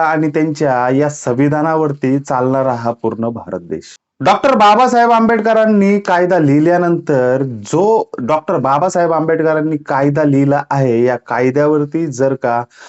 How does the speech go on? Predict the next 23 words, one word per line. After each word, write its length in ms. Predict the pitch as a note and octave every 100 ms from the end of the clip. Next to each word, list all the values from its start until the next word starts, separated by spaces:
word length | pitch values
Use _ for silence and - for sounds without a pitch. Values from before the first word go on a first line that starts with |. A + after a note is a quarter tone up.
| -
हा 200 | - F#3+
पूर्णपणे 640 | G3 G3 F#3+ G#3 G3+ G#3 G3+
भारत 440 | C3+ C3 D3 C#3+
देश 180 | D#3 D3+
जर 240 | C3+ D3+
का 140 | D3+ D3+
चालला, 440 | C#3+ D3+ D3 C3+ B2+
तर 160 | C3+
या 180 | C3+ B2
भारताचा 580 | A2 G2 G#2 C3 B2+ G#2+ - _ _ _ -
विकास 440 | D3+ F#3+ B3 B3+
हा 380 | G#3 E3+ D#3+ D3+ E3+ -
कोणीही 480 | F3+ F#3 G3 F#3 F#3+
रोखू 300 | D3+ D3+ D3
शकत 340 | C3 G#2 -
नाही. 220 | F2 D#2+ - _
डॉक्टर 300 | D#3 F#3+ B3
बाबासाहेब 500 | G#3 G3+ A3+ A#3+ A#3
आंबेडकर 600 | A3 G#3+ A3 G3+ G3 F3+
हे 340 | F3+ E3+ E3+ F3 - _ _
सहा 320 | C#3 F3 D#3 G3
डिसेंबर 540 | G#3 G3+ G#3+ G3+ G#3 - -
एकोणीसशे 420 | E3 F#3 F#3